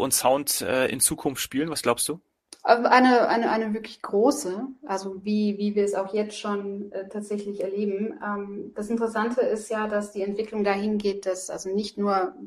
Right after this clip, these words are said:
Speaker 2: jetzt der Vergleich Diffusion und Konzentration, also dass das gesprochene Wort etwas ist, was man ganz aktiv aufnimmt, sondern es wird ja auch, und das sehen wir durch Phänomene wie Clubhouse, ein, ein,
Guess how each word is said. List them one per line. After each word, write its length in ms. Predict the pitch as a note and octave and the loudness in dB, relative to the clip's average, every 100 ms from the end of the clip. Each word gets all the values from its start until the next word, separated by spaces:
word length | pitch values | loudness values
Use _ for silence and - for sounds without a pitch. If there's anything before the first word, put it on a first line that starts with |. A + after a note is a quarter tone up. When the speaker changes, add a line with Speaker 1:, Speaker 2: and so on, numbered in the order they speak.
| - F#3 | -10 -8
Speaker 2:
jetzt 240 | F3 - | -8 -8
der 80 | F#3 | -8
Vergleich 360 | F#3 F3+ F3 | -6 -4 -4
Diffusion 480 | F3 G3 F3+ F3+ F3 | -4 -6 -6 -2 2
und 100 | E3 | 2
Konzentration, 920 | E3 G#3+ B3+ C4+ C4+ C4 - C4 D4+ | 2 2 2 2 2 -2 0 4 6
also 160 | B3 C#4+ | 4 2
dass 240 | - F#3 | 0 -2
das 220 | - F#3 - - - _ | -6 -14 -18 -20 -20 _
gesprochene 640 | - - G3+ G#3 G#3 F#3+ | -10 8 8 10 4 4
Wort 240 | F#3 G3 G3+ | 6 8 6
etwas 340 | G3+ G3 F#3+ | 4 0 0
ist, 240 | G3 G3+ | -2 -2
was 220 | F#3+ F#3+ G3 | 0 0 0
man 160 | F#3+ | 0
ganz 260 | F3+ F#3 G3 | 0 -2 -2
aktiv 520 | F3+ - - A3+ B3 | -6 -8 -12 -10 -2
aufnimmt, 520 | A#3 A#3+ B3+ B3+ C#4 - - _ | 2 2 2 2 2 2 -8 _
sondern 240 | - G#3 G3+ | -4 2 2
es 180 | - | 2
wird 220 | G#3 A#3 A3+ | 2 4 8
ja 260 | G3 E3+ | 8 8
auch, 260 | F#3+ C#4 C#4 | 10 10 8
und 140 | G#3 | 2
das 160 | G3+ - | 0 0
sehen 320 | G#3+ B3+ B3+ | 2 4 6
wir 240 | G#3+ G3+ | 6 4
durch 300 | G3 G3 F#3+ | 4 -2 -2
Phänomene 580 | - F#3+ F#3 F3+ F3+ F3+ | -4 -2 0 0 0 -2
wie 80 | F3 | -4
Clubhouse, 600 | - F3 - F#3+ A3+ A#3 - _ _ | -2 -4 0 0 0 -2 -14 _ _
ein, 320 | - F#3+ F#3+ F3 - | -2 0 0 -2 -4
ein, 400 | F#3 F3+ - | -6 -6 -8